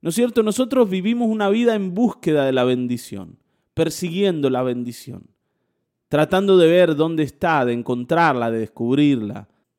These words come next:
soñando también con que nuestros hijos encuentren esa bendición. Y de pronto leemos este pasaje y vemos que es Dios el que le dice a Jacob,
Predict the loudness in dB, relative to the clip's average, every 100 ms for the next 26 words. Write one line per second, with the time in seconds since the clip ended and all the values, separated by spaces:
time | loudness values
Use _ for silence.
0 | _ _ _ -8 -4 -2 0 0 -2 -2
1 | -4 -2 -2 -4 -6 -6 -4 -4 -6 -8
2 | -8 -4 0 0 0 -8 -8 _ _ _
3 | -10 -6 -2 -2 -4 -6 -6 -8 -6 -6
4 | -8 -8 -8 -2 -2 0 2 2 -2 -6
5 | -10 -10 _ _ _ _ _ _ _ _
6 | -8 2 6 6 4 0 -4 -6 -6 -4
7 | -4 -4 -6 -8 -8 -4 2 2 2 -2
8 | -2 -2 -2 -4 -4 -2 -2 -2 -2 -2
9 | -2 0 0 -2 -4 -6 -8 -4 -2 -2